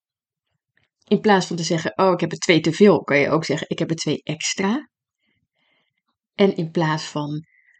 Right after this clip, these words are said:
eh, te zeggen, ehm, "De kosten van dit product zijn puntje, puntje, puntje", kan je ook zeggen, "De investering in dit product is." Even kijken, nog een keertje van, "Ik ben, eh,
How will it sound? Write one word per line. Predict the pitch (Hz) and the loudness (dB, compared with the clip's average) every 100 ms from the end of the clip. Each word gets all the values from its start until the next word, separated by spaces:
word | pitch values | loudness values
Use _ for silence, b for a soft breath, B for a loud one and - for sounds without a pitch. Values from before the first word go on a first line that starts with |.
| _ | _
eh, | - 147 - | -12 -10 -10
te | - - | -10 -10
zeggen, | 147 147 - 131 - _ _ - | -10 -8 -10 -12 -14 _ _ -16
ehm, | 135 135 139 | -12 -10 -8
"De | 160 160 | -6 0
kosten | 233 214 - 170 | 2 2 0 -2
van | 170 | -2
dit | 165 | -2
product | 160 160 165 147 | -2 0 0 -2
zijn | - 131 135 143 B B B B B B | -6 -6 -6 -8 B B B B B B
puntje, | 160 160 | -6 -4
puntje, | 151 151 | -6 -4
puntje", | - 208 170 | 2 4 4
kan | 151 156 | -2 -4
je | |
ook | 160 165 | -2 -4
zeggen, | 156 147 156 | -6 -8 -10
"De | - | -8
investering | 139 - 147 - 233 226 214 208 | -10 -8 -6 4 8 10 8 6
in | 190 | 2
dit | 185 | 0
product | - 175 170 165 | -2 -2 -2 -2
is." | - 156 160 - _ _ _ _ _ _ _ _ _ _ _ _ _ _ | -2 -2 -4 -8 _ _ _ _ _ _ _ _ _ _ _ _ _ _
Even | - 208 196 | 0 0 0
kijken, | - 202 202 | -4 -2 2
nog | 214 233 | 2 2
een | |
keertje | 180 196 - 170 | 4 4 4 -4
van, | 180 170 | -2 0
"Ik | 185 165 | -2 2
ben, | 180 170 170 | 2 2 0
eh, | - 160 156 | -4 -4 -4